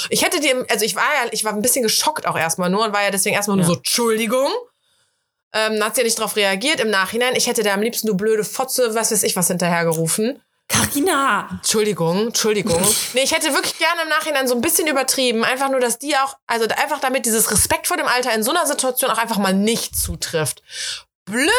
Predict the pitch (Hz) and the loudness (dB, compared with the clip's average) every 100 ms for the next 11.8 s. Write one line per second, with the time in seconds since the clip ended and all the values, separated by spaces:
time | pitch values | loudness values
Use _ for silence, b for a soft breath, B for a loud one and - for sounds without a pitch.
0 | 494 - - 320 180 B B 175 202 311 | 2 0 0 0 0 B B -6 -2 2
1 | 453 392 277 339 - - 262 - 494 370 | 4 2 -2 -6 -6 -6 -2 0 2 2
2 | 403 392 359 508 - 453 - 294 370 302 | 0 0 0 0 -2 -2 2 2 2 0
3 | 381 330 285 269 240 381 508 - - 220 | 0 -2 -2 -4 0 -2 -2 -4 0 2
4 | 202 - 170 156 b b b 208 196 208 | 2 -2 -2 -2 b b b -2 0 2
5 | 240 240 - 165 175 165 180 185 - 185 | 2 0 0 0 2 2 0 0 0 0
6 | 190 180 165 - 165 156 - 160 156 - | 0 0 -4 -2 0 -2 0 -2 0 0
7 | 170 160 160 165 160 B B B B 170 | 2 2 0 -2 -2 B B B B -6
8 | 247 220 185 175 170 170 156 147 151 - | -2 2 2 2 2 0 -2 -2 -4 -2
9 | - - 170 170 175 170 170 156 151 - | 0 0 0 0 2 2 2 2 2 0
10 | 147 - 165 190 B B B B B _ | 0 2 0 -2 B B B B B _
11 | - 185 - - 190 180 262 | -2 0 0 -2 -2 0 0